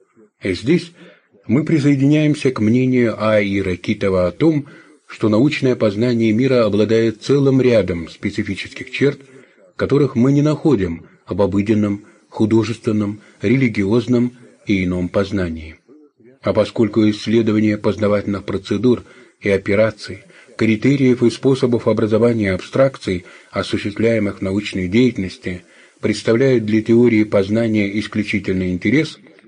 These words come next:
постольку в ней целесообразно выделить особый уровень или раздел, в котором будут сосредоточены проблемы собственно научного познания –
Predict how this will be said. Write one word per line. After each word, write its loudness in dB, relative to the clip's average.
постольку 2
в 2
ней 4
целесообразно -2
выделить 2
особый 2
уровень 0
или 4
раздел, -2
в -18
котором 2
будут 0
сосредоточены -2
проблемы 0
собственно 2
научного 0
познания – -2